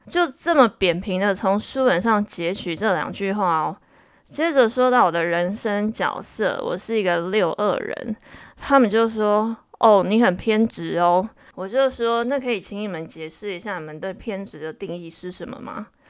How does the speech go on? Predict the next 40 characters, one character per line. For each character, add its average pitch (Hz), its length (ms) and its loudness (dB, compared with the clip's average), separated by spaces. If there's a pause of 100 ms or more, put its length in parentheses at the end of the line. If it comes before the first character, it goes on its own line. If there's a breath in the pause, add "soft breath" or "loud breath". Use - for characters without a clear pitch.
(300 loud breath)
这 - 160 -8
个 233 140 2
时 202 120 -6
候 214 120 0
主 190 180 -8
讲 170 160 -8
人 147 200 -10
出 214 120 -12
来 180 140 -8
打 147 220 -10
圆 156 200 -10
场 - 240 -12
说 180 380 -8 (380 loud breath)
，“哦， - 180 0 (160 loud breath)
他 302 240 2
是 302 160 -2
说 262 300 2 (200 soft breath)
paranoid 185 800 4
啦。” 92 280 -2 (600 soft breath)
我 254 160 6
知 302 160 -4
道 349 160 6
偏 339 260 0
执 233 140 -2
的 220 140 2
英 277 120 4
文 202 240 6
是 240 160 -4
paranoid， 160 720 0
我 254 120 6
也 233 100 4
知 202 140 -8
道 233 100 2
paranoid 180 680 -2
可 247 80 -4
以 214 120 -2
翻 208 260 -4
成 180 240 -6
偏 190 320 -4
执， - 260 -12